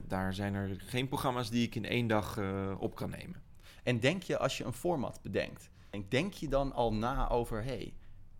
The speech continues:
Speaker 2: hoeveel geld gaat dit kosten? Zitten er cliffhangers in?" Ehm,
Speaker 1: Ja. Eh, vroeger minder,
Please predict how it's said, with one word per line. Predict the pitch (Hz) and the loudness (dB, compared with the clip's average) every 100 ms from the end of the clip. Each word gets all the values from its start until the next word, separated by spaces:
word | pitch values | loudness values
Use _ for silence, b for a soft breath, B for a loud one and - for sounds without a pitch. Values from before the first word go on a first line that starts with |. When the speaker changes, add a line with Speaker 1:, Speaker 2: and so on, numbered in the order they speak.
| - | -6
Speaker 2:
hoeveel | 120 113 | -2 -2
geld | - 214 - | -2 -4 -2
gaat | - | -6
dit | 151 | -6
kosten? | - 160 - - - | -4 -4 -4 -8 -10
Zitten | - - 135 127 | -8 -6 -4 -4
er | 127 | -2
cliffhangers | - 165 180 147 160 151 - - | 2 2 2 -4 -2 -4 -8 -4
in?" | 135 156 190 B B B - | -2 -2 -4 B B B -6
Ehm, | 113 104 | 2 6
Speaker 1:
Ja. | 90 78 - - - B B B B - | 6 4 -2 -10 -14 B B B B -8
Eh, | 104 - | -8 -6
vroeger | - 185 196 135 | 0 2 6 8
minder, | 117 147 185 240 | 10 8 8 6